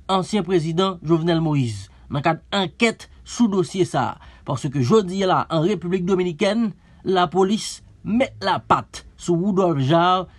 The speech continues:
ki gen ti jwèt nan ki rele Dodoff. Anbe, yo t ap chèche misye ak balèn. Anbe, jodi a la, lapolis an Repiblik Dominikèn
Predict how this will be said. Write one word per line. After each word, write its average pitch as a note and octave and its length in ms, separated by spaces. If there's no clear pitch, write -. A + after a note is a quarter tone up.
ki F3+ 100
gen F3+ 140
ti F#3 140
jwèt D#3+ 220
nan E3 240
ki D#3 120
rele D3 180
Dodoff. F3+ 640
Anbe, C#3 160
yo D3 80
t A3+ 140
ap F#3 100
chèche F#3 320
misye E3 220
ak D#3 160
balèn. G3+ 500
Anbe, C#3+ 160
jodi F#3 400
a E3+ 80
la, D#3+ 180
lapolis E3+ 580
an D#3 120
Repiblik D#3 320
Dominikèn D3 500